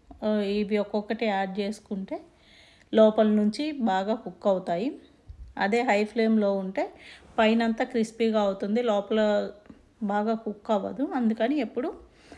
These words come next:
మనం ఫ్రై చేసేటప్పుడు వీటిని మీడియం ఫ్లేమ్లో ఉంచుకోవాలి. ఒక ఫైవ్ మినిట్స్ దీంట్లో ఆయిల్లో వేసి ఒక సైడ్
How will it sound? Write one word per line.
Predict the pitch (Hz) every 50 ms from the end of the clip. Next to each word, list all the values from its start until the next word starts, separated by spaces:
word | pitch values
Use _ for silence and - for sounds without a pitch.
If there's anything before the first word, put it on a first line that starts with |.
| - - - -
మనం | 220 220 220
ఫ్రై | 220 - 220 208 208 214
చేసేటప్పుడు | 220 220 214 220 - 214 202 196 - - 240 240
వీటిని | 220 208 202 208 - 330 330
మీడియం | 294 233 220 220 220 220
ఫ్లేమ్లో | 220 226 214 208 208 202 196 185
ఉంచుకోవాలి. | 190 190 208 - - - - 196 185 185 226 285
ఒక | 294 294 - 220 214 -
ఫైవ్ | - - - 226 214 214 214
మినిట్స్ | 220 220 220 233 240 233 - -
దీంట్లో | 254 220 226 220 214 214 226 202
ఆయిల్లో | 190 190 196 208 214 214 220 214
వేసి | 208 196 190 214 - - 349 415 - - _ _ _ _ _ _ - - - _ _ _ -
ఒక | - 220 220 247
సైడ్ | 233 240 220 214 233 247